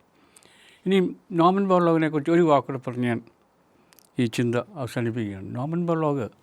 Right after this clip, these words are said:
നമുക്കാർക്കും അറിയത്തില്ല, പക്ഷേ നമ്മൾ ഇന്ത്യ മുഴുവൻ കടപ്പെട്ടിരിക്കുന്ന ഇദ്ദേഹമാണ്. കാരണം രണ്ടേ രണ്ട് വർഷം കൊണ്ട് മഹാക്ഷാമത്തിൽ നമ്മെ കരകയറ്റിയ ആളാണ്. അദ്ദേഹത്തോട് ഒരുപാട് ഇന്ത്യ, ഇന്ത്യയും ഇന്ത്യൻ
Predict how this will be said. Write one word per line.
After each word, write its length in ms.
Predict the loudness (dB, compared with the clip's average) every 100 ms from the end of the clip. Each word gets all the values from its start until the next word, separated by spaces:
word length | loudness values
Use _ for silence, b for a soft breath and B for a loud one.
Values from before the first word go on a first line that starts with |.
| b b b b b b b b _
നമുക്കാർക്കും 420 | 0 4 4 4 4
അറിയത്തില്ല, 340 | 4 0 -6 -10 _
പക്ഷേ 180 | -6 -4
നമ്മൾ 140 | -2 -2 0
ഇന്ത്യ 180 | 2 2
മുഴുവൻ 220 | 4 4 4
കടപ്പെട്ടിരിക്കുന്ന 560 | 4 2 -2 -2 0 0
ഇദ്ദേഹമാണ്. 400 | 0 -2 -6 -14 _ _ _ _ -8
കാരണം 240 | -6 -6 -8 _ _ -4
രണ്ടേ 220 | 0 2 2
രണ്ട് 160 | 2 0
വർഷം 180 | -4 -4
കൊണ്ട് 140 | -4 -2 0
മഹാക്ഷാമത്തിൽ 680 | 0 0 -2 -2 -4 -6 -6
നമ്മെ 160 | -6 -8
കരകയറ്റിയ 460 | -6 -4 -4 -4 -6
ആളാണ്. 180 | -6 -8 _ b b b b b b b b b b b
അദ്ദേഹത്തോട് 340 | 4 4 6 6
ഒരുപാട് 280 | 8 8 6 6
ഇന്ത്യ, 220 | 4 2 2 -2
ഇന്ത്യയും 320 | 0 0 0 -8 -4
ഇന്ത്യൻ 220 | -2 0